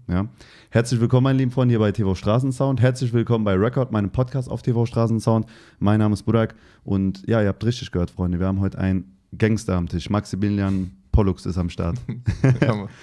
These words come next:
Speaker 1: <laughs> Was geht ab, Digga?
Speaker 2: Alles gut, Mann. Berlin ist immer gut zu mir.
Speaker 1: Äh, wirklich, ja?
Speaker 2: Ohne Scheiß.
Speaker 1: Wo-, wie, woran machst du's fest?
Speaker 2: Ey, ich hab hier noch,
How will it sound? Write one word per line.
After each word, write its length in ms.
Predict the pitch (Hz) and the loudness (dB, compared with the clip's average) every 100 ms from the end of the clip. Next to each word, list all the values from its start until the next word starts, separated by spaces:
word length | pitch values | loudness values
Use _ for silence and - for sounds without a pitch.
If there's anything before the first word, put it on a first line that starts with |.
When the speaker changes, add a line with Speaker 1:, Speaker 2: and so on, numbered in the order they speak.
| - | -18
Speaker 1:
<laughs> 200 | 170 131 | -16 -2
Was 260 | 101 107 - | 0 0 2
geht 160 | 110 | 2
ab, 160 | 110 104 | 2 2
Digga? 260 | 101 98 92 90 - - - - _ _ _ - | 0 2 0 -2 -10 -20 -20 -20 _ _ _ -10
Speaker 2:
Alles 300 | 123 131 123 | -6 -6 -6
gut, 200 | 131 123 | -6 -6
Mann. 180 | 107 101 | -6 -6
Berlin 280 | 117 139 | -2 -2
ist 140 | 135 127 | -2 -2
immer 140 | 117 | -4
gut 180 | 117 120 | -4 -6
zu 80 | - | -8
mir. 220 | 95 95 - _ _ _ _ _ - - | -10 -12 -16 _ _ _ _ _ -20 -6
Speaker 1:
Äh, 180 | 107 101 | -4 0
wirklich, 280 | 123 135 113 | 0 0 0
ja? 220 | 113 123 - | 0 -2 -8
Speaker 2:
Ohne 220 | - 123 | -6 -4
Scheiß. 340 | 113 87 78 - _ _ _ | -4 -8 -12 -20 _ _ _
Speaker 1:
Wo-, 200 | 95 98 | -4 -2
wie, 260 | 92 98 92 | -2 -4 -4
woran 200 | 95 101 | -4 -4
machst 180 | 98 - | -4 -8
du's 100 | 90 | -10
fest? 240 | 107 123 _ _ _ _ | -10 -12 _ _ _ _
Speaker 2:
Ey, 160 | - 123 | -8 -6
ich 100 | 123 | -4
hab 160 | 117 127 | -6 -6
hier 120 | 123 | -6
noch, 180 | 120 | -6